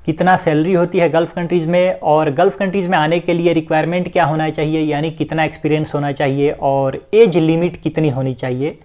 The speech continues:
गल्फ़ में आने के लिए, और जो इ-, ए, टेक्नीशियन होते हैं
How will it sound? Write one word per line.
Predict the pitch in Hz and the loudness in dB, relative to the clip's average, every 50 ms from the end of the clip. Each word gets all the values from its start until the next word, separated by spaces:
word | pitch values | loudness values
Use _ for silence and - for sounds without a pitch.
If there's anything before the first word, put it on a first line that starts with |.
| _ - 135 | _ -8 -2
गल्फ़ | 143 151 156 - - | -2 -2 -2 -2 -4
में | 165 156 | -4 -2
आने | 135 139 147 | -2 -2 -4
के | 143 - 156 | -2 -2 -2
लिए, | 151 165 190 214 - - - - - - - - | 0 0 -2 -2 -4 -14 -20 -20 -20 -16 -6 -2
और | 170 160 | -2 0
जो | 143 170 180 185 190 190 180 - | 2 2 2 4 4 2 0 -2
इ-, | - 190 180 - - - | -4 -6 -6 -6 -4 0
ए, | 185 165 160 156 151 151 | 0 2 2 2 2 2
टेक्नीशियन | 165 156 - 160 160 - 208 196 | 0 0 0 -2 0 2 2 2
होते | 143 135 160 160 208 196 | 4 2 2 2 2 0
हैं | 131 123 151 170 - | 0 0 -4 -8 -8